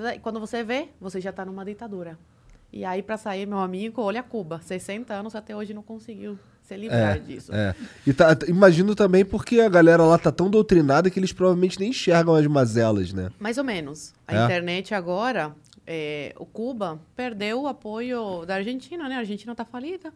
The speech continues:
Speaker 1: Venezuela não tem dinheiro. É, Brasil, é, financiava através do, do Mais Médicos com o Bolsonaro, né? Acabou cortando.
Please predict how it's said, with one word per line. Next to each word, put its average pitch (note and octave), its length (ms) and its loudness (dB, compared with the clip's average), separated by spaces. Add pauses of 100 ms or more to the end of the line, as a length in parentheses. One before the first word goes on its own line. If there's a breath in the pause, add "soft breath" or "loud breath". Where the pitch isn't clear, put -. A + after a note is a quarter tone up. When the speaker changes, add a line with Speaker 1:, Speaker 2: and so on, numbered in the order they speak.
Speaker 1:
Venezuela A#3 480 -6
não A3 120 -8
tem B3 160 -6
dinheiro. D4 440 -4 (1000 soft breath)
É, G#3+ 280 2
Brasil, G#3 600 -2 (540 soft breath)
é, E3 260 -2
financiava F#3 600 0
através E3 580 -4
do, D#3 580 -4 (140)
do E3 180 -8
Mais F3 220 -4
Médicos D4+ 560 -4
com G3 140 -10
o F3+ 40 -6
Bolsonaro, F3 760 -6 (180)
né? F3+ 200 -6
Acabou D#3+ 360 -6
cortando. D4 760 -4